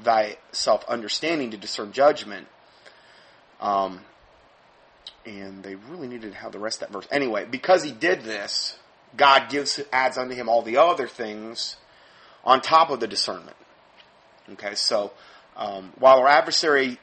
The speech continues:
furiously attempts to undermine the importance of discernment by ridiculing it, we are not to be ignorant of his devices, according to Second Corinthians two eleven, you know, "Lest we be ignorant of Satan's devices, he'll get an advantage of us," is essentially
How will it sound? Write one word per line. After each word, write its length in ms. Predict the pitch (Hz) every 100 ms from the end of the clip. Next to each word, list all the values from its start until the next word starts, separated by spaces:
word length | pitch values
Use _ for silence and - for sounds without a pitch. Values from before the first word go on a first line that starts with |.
| _ -
furiously 480 | 156 151 139 143
attempts 320 | 113 139 123 -
to 160 | 127
undermine 380 | 131 123 120 120
the 100 | 113
importance 460 | 107 - 120 113 110
of 100 | 101
discernment 540 | - 151 139 120 92
by 60 | 98
ridiculing 680 | 113 131 131 123 101 98
it, 160 | 98 95 - - - _
we 160 | 123 139
are 60 |
not 180 | 127 120
to 60 | 117
be 160 | 107
ignorant 300 | 127 123 110
of 60 | 107
his 140 | 101
devices, 500 | 104 117 120 120 104
according 420 | 107 117 107 101
to 420 | - 113 101 95 -
Second 360 | - 135 - 110
Corinthians 520 | - 110 104 95 -
two 160 | - 107
eleven, 540 | 127 147 117 107 110 - - _ _ _ _ -
you 60 | 101
know, 140 | 90
"Lest 400 | 113 120 - - _ _ _ _ 110
we 120 | 107
be 240 | 107 113
ignorant 260 | 117 113 101
of 60 |
Satan's 320 | - 110 95 98
devices, 400 | 113 113 101 110
he'll 80 |
get 180 | 104 107
an 80 | 101
advantage 460 | 98 120 127 107 95
of 100 | -
us," 340 | - - - _ - _ _ _ _ _ _ _ _
is 180 | 101 95
essentially 420 | 98 123 110 107